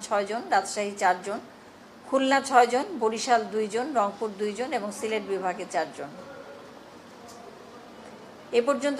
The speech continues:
বিভাগ ভিত্তিক মৃত্যুর শতকরা হার: ঢাকা বিভাগ পঞ্চাশ শতাংশ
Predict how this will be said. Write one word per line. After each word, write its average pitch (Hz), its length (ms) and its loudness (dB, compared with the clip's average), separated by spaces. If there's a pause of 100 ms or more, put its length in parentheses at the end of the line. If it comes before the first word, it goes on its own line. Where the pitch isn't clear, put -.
(140)
বিভাগ 254 220 6 (100)
ভিত্তিক 262 440 -4 (120)
মৃত্যুর 233 400 -2
শতকরা 226 500 2
হার: 220 200 6 (240)
ঢাকা 233 240 4 (100)
বিভাগ 226 240 4 (160)
পঞ্চাশ 202 400 -4
শতাংশ 226 340 -2